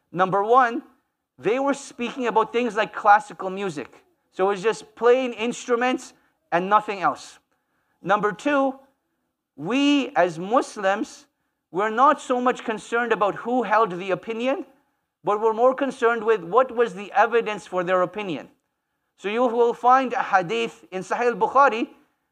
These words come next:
where the Prophet sallallahu alaihi wasallam says that towards the end of times,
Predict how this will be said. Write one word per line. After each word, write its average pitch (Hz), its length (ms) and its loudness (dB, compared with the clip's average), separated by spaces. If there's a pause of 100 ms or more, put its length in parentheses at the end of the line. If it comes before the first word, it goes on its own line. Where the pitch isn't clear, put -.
where 202 220 2
the 196 120 -8
Prophet 226 260 2
sallallahu 202 440 2
alaihi 190 280 4
wasallam 190 420 -4
says 233 300 0
that 196 160 -2
towards 214 400 2
the 208 140 -6
end 196 180 -4
of 196 140 -4
times, 233 560 -2